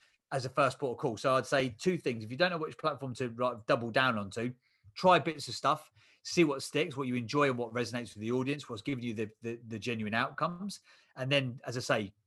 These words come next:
get the data and hold it, you know, create a community or a platform that you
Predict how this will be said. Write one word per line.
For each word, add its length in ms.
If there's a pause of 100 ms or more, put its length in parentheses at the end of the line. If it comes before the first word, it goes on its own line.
get 240
the 140
data 360
and 100
hold 380
it, 260 (480)
you 120
know, 60
create 480
a 20
community 400
or 60
a 40
platform 460
that 140
you 440